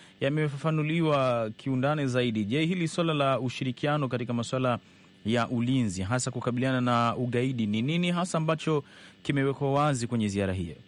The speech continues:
Lakini kama tulivyokuwa, uh, tumegusia awali, hii ikiwa ni ziara ya, uh, kwanza kabisa kwa rais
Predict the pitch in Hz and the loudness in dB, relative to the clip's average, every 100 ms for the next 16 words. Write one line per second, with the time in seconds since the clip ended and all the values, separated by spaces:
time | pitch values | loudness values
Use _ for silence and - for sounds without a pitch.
0 | - 90 - 104 104 107 107 104 101 101 | -12 -10 -4 -4 -2 -2 -2 -4 -4 -4
1 | 117 107 101 - - _ 104 101 101 101 | -2 0 -2 -6 -20 _ 0 0 0 -2
2 | 98 98 113 95 - 131 131 131 131 - | -2 -2 -2 -4 -2 0 0 0 -2 -6
3 | - - 95 104 104 92 101 - 107 98 | -20 -20 -6 -2 -2 -2 -4 -2 -2 0
4 | 98 95 87 92 104 110 107 98 98 101 | 0 -2 -4 -4 -2 0 0 0 0 -2
5 | 98 98 95 92 - - 101 101 - 151 | -2 0 -2 -4 -12 -8 -4 -4 -2 -2
6 | 120 110 104 107 107 101 104 123 - 95 | -2 -4 -4 -4 -2 0 -2 -4 -4 -2
7 | 92 87 113 104 - | -2 -2 -2 -2 -2